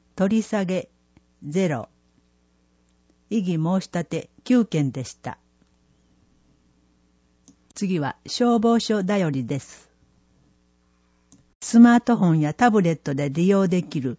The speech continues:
消防用設備等点検アプリは、小規模な宿泊施設や共同住宅、飲食店などの防火対象物の関係者が、消火器、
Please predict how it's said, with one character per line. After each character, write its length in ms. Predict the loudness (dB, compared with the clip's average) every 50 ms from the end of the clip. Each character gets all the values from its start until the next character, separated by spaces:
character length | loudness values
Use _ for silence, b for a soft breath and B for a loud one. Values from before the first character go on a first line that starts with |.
| b b b b b b b
消 340 | b -2 2 4 4 4 4
防 240 | 4 4 4 4 4
用 180 | 4 4 2 2
設 300 | 0 0 -2 -2 -2 -4
備 160 | -2 -2 -2
等 300 | -4 -4 -4 -4 -4 -4
点 320 | -2 0 2 4 4 4
検 320 | 2 2 0 0 0 0 -2
ア 60 | -4
プ 160 | -4 -4 -4
リ 160 | -2 -2 -2
は、 140 | -4 -6 -10 _ _ _ _ -20 -20 _
小 320 | -8 0 4 6 6 6 6
規 160 | 4 2 2
模 160 | 2 2 2
な 180 | 0 0 -2 -4
宿 300 | -4 -6 -6 -2 -2 -2
泊 320 | 0 0 -2 -2 -4 -6
施 160 | -6 -6 -8
設 300 | -8 -6 -6 -6 -6 -6
や 240 | -6 -4 -6 -8 -10 _ -4
共 240 | 0 0 2 2 4
同 200 | 4 2 2 2
住 220 | 2 0 0 0
宅、 380 | -2 -4 -8 -8 -8 -10 -12 -12 _ _ b b b b b b
飲 180 | 2 4 4
食 260 | 4 2 0 0 -2
店 260 | -4 -2 -2 -2 0 0
な 100 | -2 -2
ど 80 | -2 -2
の 220 | -2 -4 -6 -8 _ _ -8
防 280 | -4 -2 0 0 0
火 220 | -2 -2 -4 -4 -4
対 240 | -4 -2 -2 -2 -2
象 280 | -2 -2 0 0 0
物 220 | -2 -4 -4 -4 -2
の 160 | -2 -2 -2
関 300 | -2 -2 0 0 0 0
係 180 | -2 -4 -4
者 220 | -4 -6 -8 -10 -10
が、 140 | -10 -12 -14 _ b b b b b b b b b
消 320 | -2 0 2 2 2 0
火 180 | 0 -2 -4 -4
器、 260 | -4 -8 -12 -12